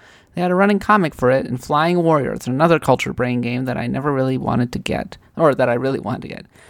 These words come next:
Retronauts should do a retrospective on Culture Brain's U S N E S and snes games. They are fascinating and innovative, albeit janky. There's nothing like Baseball Simulator one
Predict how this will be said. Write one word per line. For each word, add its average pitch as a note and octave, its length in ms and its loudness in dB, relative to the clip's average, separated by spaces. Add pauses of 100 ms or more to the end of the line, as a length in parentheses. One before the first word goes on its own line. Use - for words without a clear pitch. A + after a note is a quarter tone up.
(240)
Retronauts G#3+ 400 4
should - 160 -10
do G#3 160 4
a G3 60 4
retrospective A#3+ 680 2
on B2+ 100 2
Culture D3+ 300 2
Brain's D3+ 400 0
U D#3 160 4
S E3+ 160 0
N D#3+ 160 -4
E E3 80 -2
S F#3 220 -2
and F#3 80 -4
snes B3+ 320 -4
games. - 320 -6 (280)
They D#3 80 -4
are C#3+ 60 2
fascinating F3 640 0
and C#3 100 -4
innovative, B2+ 540 -2 (240)
albeit B2+ 460 -2 (120)
janky. - 480 -8 (280)
There's C#3+ 200 -2
nothing G#3+ 240 4
like E3 240 2
Baseball E3 400 4
Simulator C#3+ 500 0
one C#3 420 -2